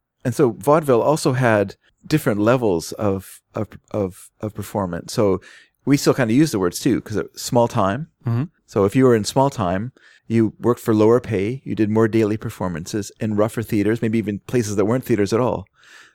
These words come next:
Speaker 1: Like, the Marx Brothers played in places that were a clothing store that everything was taken out of it.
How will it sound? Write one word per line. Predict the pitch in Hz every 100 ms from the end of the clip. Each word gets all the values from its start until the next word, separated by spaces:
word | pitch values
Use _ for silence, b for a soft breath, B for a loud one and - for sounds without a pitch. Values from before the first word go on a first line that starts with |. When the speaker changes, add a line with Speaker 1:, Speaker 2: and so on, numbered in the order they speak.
| -
Speaker 1:
Like, | 110
the |
Marx | 113 107
Brothers | 123 110
played | - 113
in | 107
places | - 104 - 104
that |
were | 101 98 90
a | 123
clothing | - 143 110
store | 101 - 87
that | 87 - _ _ -
everything | 110 104 107
was | 98
taken | - 113
out | 107 110
of | 98
it. | 101 -